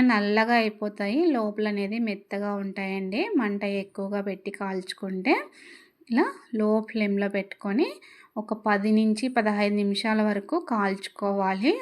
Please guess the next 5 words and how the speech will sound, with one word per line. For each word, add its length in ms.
అప్పుడే 320
మనకు 300
చెడిపోకోకుండా 920
మనం 160
స్టోర్ 320